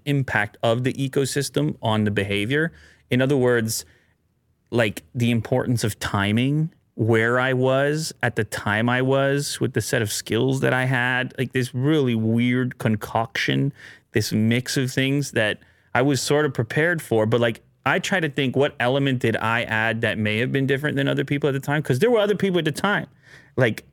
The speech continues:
uh, putting out brute, like, terrible looking videos exactly like this. I think the element that I put into it was just,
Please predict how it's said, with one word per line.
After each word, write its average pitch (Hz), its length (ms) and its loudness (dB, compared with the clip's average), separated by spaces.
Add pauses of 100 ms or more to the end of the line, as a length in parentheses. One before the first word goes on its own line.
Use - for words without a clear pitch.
(500)
uh, 101 420 2 (140)
putting 135 260 2
out 120 240 -2 (440)
brute, 139 360 0
like, 123 180 2
terrible 135 520 2
looking 123 340 0
videos 117 800 0
exactly 135 720 0
like 208 260 0
this. - 300 -6 (720)
I 202 60 2
think 285 180 2
the 185 160 2
element 151 420 2
that 131 140 2
I 139 180 2
put 131 240 0
into 139 220 2
it 117 100 2
was 110 240 0
just, 113 460 -2